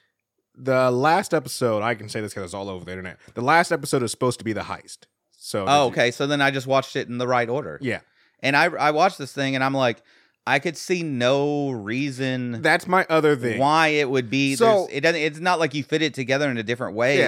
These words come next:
Speaker 1: Yeah.
Speaker 2: and it, and it comes out a different way. It would just be, it would, it annoyed me greatly
Speaker 1: Mm-hmm.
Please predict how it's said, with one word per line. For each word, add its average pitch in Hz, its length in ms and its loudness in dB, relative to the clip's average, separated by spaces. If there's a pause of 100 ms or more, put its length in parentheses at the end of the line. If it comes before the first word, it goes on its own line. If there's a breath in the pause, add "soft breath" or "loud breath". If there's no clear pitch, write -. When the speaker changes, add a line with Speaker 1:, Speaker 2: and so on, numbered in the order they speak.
(120)
Speaker 1:
Yeah. 107 80 -6
Speaker 2:
and 113 80 -4
it, 110 160 -4
and 117 140 -8
it 104 60 -6
comes 117 300 -2
out 143 160 2
a 151 60 -2
different 107 320 -4
way. 107 240 0
It 135 40 0
would 160 140 0
just 135 160 -8
be, 131 300 -2
it 147 80 -2
would, 185 180 0
it 175 140 0
annoyed 135 580 0
me 85 320 -8 (480 soft breath)
greatly 113 1000 -4
Speaker 1:
Mm-hmm. 123 300 -6